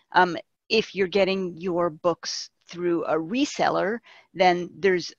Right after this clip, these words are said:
a decent chance that you're getting it from the Onyx metadata, because that's the, what most retailers are using. And then there's some places kind of in between. There are, um, there are, um, academic publishers that provide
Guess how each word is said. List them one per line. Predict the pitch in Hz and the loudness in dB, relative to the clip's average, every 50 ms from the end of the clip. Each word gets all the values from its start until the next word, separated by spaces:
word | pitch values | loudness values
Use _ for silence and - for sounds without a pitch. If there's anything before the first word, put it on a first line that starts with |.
| - - | -4 -2
a | 180 185 | -2 0
decent | 175 160 - 185 - - 165 - | -2 -4 -8 -8 -6 -6 -6 -6
chance | - 180 175 170 - - | -4 -4 -4 -6 -4 -4
that | 170 160 | -4 -4
you're | 160 165 165 | -2 -4 -4
getting | - 165 156 156 151 | -2 -2 -2 -2 -2
it | 151 - - | -4 -4 -6
from | - 156 151 151 | -6 -4 -4 0
the | 156 | 2
Onyx | 147 170 196 190 165 - - - | 4 4 4 4 2 -2 -4 -4
metadata, | - 156 151 151 143 147 135 - 156 156 | -2 -2 -2 -2 -2 -4 -4 -4 -4 -4
because | 160 170 - - 180 156 - | -6 -6 -8 -8 -10 -4 2
that's | - 180 175 175 - - - - _ - | 4 4 4 2 0 -12 -20 -20 _ -10
the, | 170 165 156 143 - - | -4 -2 -2 -2 -4 -6
what | - 147 139 117 - 151 | -6 -6 -6 -6 -6 -6
most | 160 - - - - | -8 -8 -8 -8 -6
retailers | 220 247 - - 185 156 151 156 156 156 - | -6 -4 -4 -2 -2 -2 -2 -2 -4 -6 -6
are | 151 | -8
using. | 143 143 147 135 - 151 147 147 170 - _ - - - - - - - | -8 -8 -8 -8 -8 -8 -6 -8 -8 -10 _ -20 -20 -20 -18 -14 -4 2
And | - 220 233 | 4 6 6
then | 240 240 | 6 6
there's | 247 247 247 | 6 4 4
some | - 277 254 247 | 4 2 0 2
places | - 320 311 320 - 302 - | 2 2 2 2 2 -2 -4
kind | - - 262 240 | -2 -2 0 0
of | 233 208 | 0 0
in | 214 214 | -2 -2
between. | 208 220 208 - - - 226 220 214 220 214 208 175 | -2 -4 -4 -6 -6 -6 -4 -2 -2 -2 -2 -2 2
There | - 180 175 - | 4 4 6 6
are, | - 160 165 170 165 | 8 6 6 6 6
um, | 151 151 156 151 151 147 143 143 - _ _ - - - - - - - _ _ _ _ _ _ _ _ - | 4 4 2 0 -2 -6 -8 -12 -16 _ _ -20 -20 -20 -18 -18 -18 -18 _ _ _ _ _ _ _ _ 2
there | 208 214 - - | 4 6 6 8
are, | - 190 196 185 180 175 - - _ _ _ _ - | 6 6 8 8 6 4 4 0 _ _ _ _ 0
um, | 202 202 190 180 - - | 2 2 2 0 0 0
academic | - 170 185 - 214 185 202 196 214 214 - - | 0 0 0 0 2 4 4 4 4 0 -4 -6
publishers | - - 233 233 247 240 - - 262 254 247 254 247 - - - | -6 -6 -4 -2 -2 -2 0 -2 -2 -2 -4 -6 -8 -6 -2 2
that | 226 - - | 2 2 2
provide | - 202 190 165 185 175 175 175 185 190 190 185 165 | 0 -8 -2 2 2 4 6 6 4 4 2 0 -2